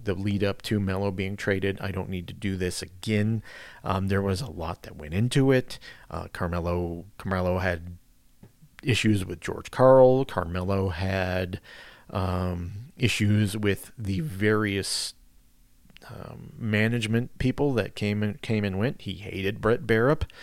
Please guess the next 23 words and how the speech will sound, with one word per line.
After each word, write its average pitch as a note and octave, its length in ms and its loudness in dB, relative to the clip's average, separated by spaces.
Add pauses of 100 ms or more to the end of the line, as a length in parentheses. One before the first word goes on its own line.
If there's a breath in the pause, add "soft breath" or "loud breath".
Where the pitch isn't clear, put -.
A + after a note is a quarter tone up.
(360 loud breath)
Um, E2+ 680 -2
there G2+ 220 2
was, F#2 560 2
there A2 100 -2
was F2+ 260 -4
issues G#2 460 0
going F#2+ 300 -2
on F2+ 180 -4
there. C3 220 0
Carmelo G2 420 0
didn't G2 300 -4
have G2 260 -2
near G2 300 0
the G2+ 100 -4
control G2+ 600 -2
over G2 260 -2
the F#2 100 -2
team G#2+ 380 -4
that - 180 -8
LeBron G2 500 0
had G2 180 0
over E2 200 -6
Cleveland. E3 560 2